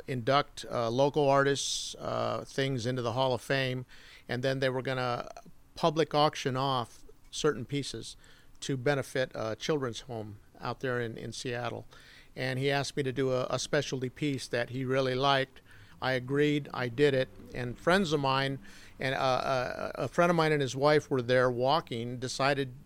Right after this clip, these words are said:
they saw the, this facility, so, "Yeah, we're gonna go in and take a look."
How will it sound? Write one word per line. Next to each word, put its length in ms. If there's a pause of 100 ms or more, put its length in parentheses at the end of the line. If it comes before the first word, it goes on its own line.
they 160
saw 260
the, 300
this 420
facility, 460
so, 160
"Yeah, 140
we're 180
gonna 180
go 160
in 60
and 100
take 160
a 60
look." 220